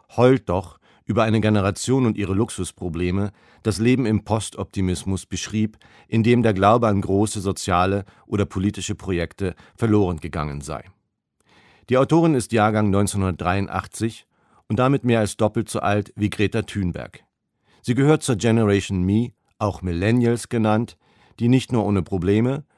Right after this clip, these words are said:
sondern eben auch ohne Utopien aufwuchs.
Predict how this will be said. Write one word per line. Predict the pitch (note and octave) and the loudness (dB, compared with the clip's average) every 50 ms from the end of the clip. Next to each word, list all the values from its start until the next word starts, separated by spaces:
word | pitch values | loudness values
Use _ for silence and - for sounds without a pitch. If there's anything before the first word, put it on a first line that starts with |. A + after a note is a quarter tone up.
| _ _ - _ | _ _ -20 _
sondern | - - A2+ A2 A#2 C3 C#3+ D3 | -4 0 2 4 4 4 4 2
eben | - A2+ B2+ C3 C#3+ | 0 -2 -2 -2 -4
auch | - F2 B2 G#2 | -4 -4 -6 -4
ohne | - - B2 B2 B2+ G2 | -4 -2 -2 -2 0 -2
Utopien | B2+ A#2 - C3 - - - A2+ G2 E2 D2+ - | -4 -4 -6 -6 -6 -4 -4 -2 -2 -2 -4 -6
aufwuchs. | - E2+ D2+ - - - - - - - - - - | -8 -10 -10 -12 -14 -16 -18 -16 -16 -18 -18 -20 -20